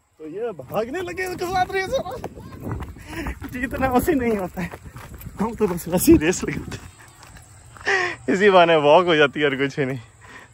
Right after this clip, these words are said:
तो आज ये जोरो भी साथ खुश है, आज ये मेरे से ज़्यादा इनके साथ रेस लगा रही, जोरो के साथ रेस लगा रही। जगी, आ जाओ,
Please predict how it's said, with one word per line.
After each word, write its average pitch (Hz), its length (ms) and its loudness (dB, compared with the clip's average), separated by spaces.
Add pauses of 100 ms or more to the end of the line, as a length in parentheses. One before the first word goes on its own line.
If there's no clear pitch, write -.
(120)
तो 143 100 0
आज 175 240 4
ये 208 100 0 (1120)
जोरो 151 220 6
भी 180 100 0
साथ 151 220 4
खुश 170 280 2
है, 151 80 0 (760)
आज 180 200 4
ये 180 80 2
मेरे 156 200 6
से 180 100 -6
ज़्यादा 156 240 6
इनके 156 180 2
साथ 143 160 4
रेस 123 260 2
लगा 110 240 2
रही, 110 80 0 (880)
जोरो 143 220 -2
के 151 60 -4
साथ 139 180 -4
रेस 117 200 -6
लगा 110 120 -4
रही। 104 120 -6
जगी, 196 240 4
आ 262 80 8
जाओ, 240 160 4